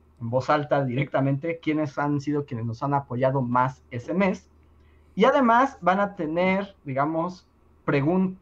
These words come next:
o sea, cada en vivo pueden tener una pregunta o un comentario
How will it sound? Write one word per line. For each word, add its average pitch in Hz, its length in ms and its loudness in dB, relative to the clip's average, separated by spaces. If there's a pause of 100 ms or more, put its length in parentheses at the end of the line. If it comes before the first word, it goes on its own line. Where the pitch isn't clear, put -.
o 156 60 -8
sea, 151 160 0
cada 240 300 4
en 196 320 -2
vivo 226 440 -2 (760)
pueden 185 300 2
tener 160 280 -2
una 175 280 -2
pregunta 156 720 0
o 135 60 2
un 131 140 -4
comentario 139 1160 -2